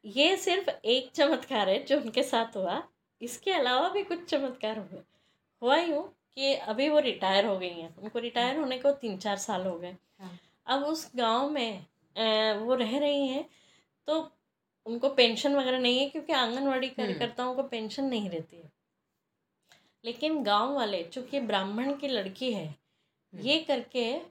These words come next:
Speaker 1: उनको सीधा जो हमारे यहाँ पर देते
Speaker 2: हम्म,
Speaker 1: हैं,
Speaker 2: हम्म, हम्म।
Speaker 1: वो दे के जाते हैं।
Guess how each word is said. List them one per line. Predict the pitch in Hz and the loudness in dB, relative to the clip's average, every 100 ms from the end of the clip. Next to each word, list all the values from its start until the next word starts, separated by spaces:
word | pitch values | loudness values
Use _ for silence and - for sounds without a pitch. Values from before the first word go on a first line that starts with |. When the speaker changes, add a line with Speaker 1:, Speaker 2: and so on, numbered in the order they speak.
| _ _ | _ _
Speaker 1:
उनको | 226 254 277 | -10 0 4
सीधा | 277 269 220 226 226 | 4 2 0 4 4
जो | 202 220 220 | 2 2 2
हमारे | 214 208 202 208 | 2 2 2 4
यहाँ | 214 214 | 2 0
पर | 220 | -4
देते | 214 196 190 | -4 -4 -4
Speaker 2:
हम्म, | 233 202 | -4 2
Speaker 1:
हैं, | 185 175 143 | 2 0 -6
Speaker 2:
हम्म, | 175 147 151 156 - _ 208 | -8 -8 -10 -14 -16 _ -14
हम्म। | 208 - - | -14 -16 -14
Speaker 1:
वो | 220 262 302 | 0 6 6
दे | 240 214 | 6 2
के | - 214 | 0 -4
जाते | 190 175 185 | -4 -2 -4
हैं। | 175 180 180 | -4 -8 -10